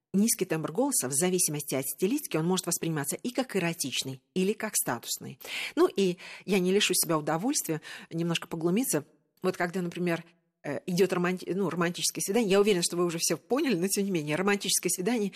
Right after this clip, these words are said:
говорите: <laughs> «Серёжа, такой чудесный вечер, эти свечи, всё так романтично». Знаете? <laughs> Вот. А с другой стороны, например, вы говорите: «Серёженька,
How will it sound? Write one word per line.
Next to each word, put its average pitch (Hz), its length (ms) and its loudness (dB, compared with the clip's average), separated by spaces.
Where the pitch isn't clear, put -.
говорите: 190 420 0
<laughs> 214 300 2
«Серёжа, 508 640 4
такой 415 300 4
чудесный 427 560 4
вечер, 480 400 2
эти 508 240 2
свечи, 539 500 0
всё - 200 2
так - 200 0
романтично». 679 920 0
Знаете? - 420 2
<laughs> 349 720 4
Вот. - 160 6
А - 80 2
с 180 60 4
другой 190 240 4
стороны, 165 480 2
например, 165 360 0
вы 151 60 -4
говорите: 160 260 -2
«Серёженька, 156 600 0